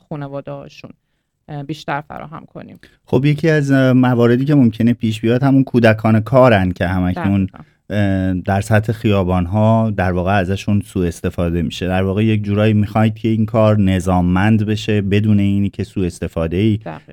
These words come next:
Speaker 2: از، اه، اه، وجود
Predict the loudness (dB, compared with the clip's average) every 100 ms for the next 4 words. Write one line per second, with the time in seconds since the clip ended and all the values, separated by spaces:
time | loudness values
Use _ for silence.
0 | -6 -2 -2 -2 -2 0 0 -2 -6 -6
1 | -4 -4 -6 -8 -10 -16 _ _ -8 -4
2 | -2 0 0